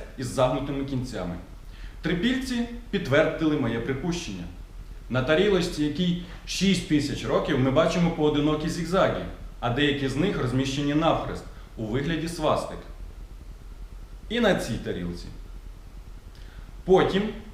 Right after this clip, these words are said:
свастика широко використовувалася в добу бронзи на території України і значно розширила свою географію. Але це тема іншого відео. Потім знаходимо свастику, утворену зігзагами на фібулах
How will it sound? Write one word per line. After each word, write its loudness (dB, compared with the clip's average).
свастика 2
широко 2
використовувалася 2
в 0
добу 0
бронзи 2
на 2
території 4
України 4
і -4
значно 4
розширила 2
свою -2
географію. 2
Але 4
це 0
тема 4
іншого 0
відео. -4
Потім 6
знаходимо 2
свастику, 4
утворену 4
зігзагами 2
на 2
фібулах 0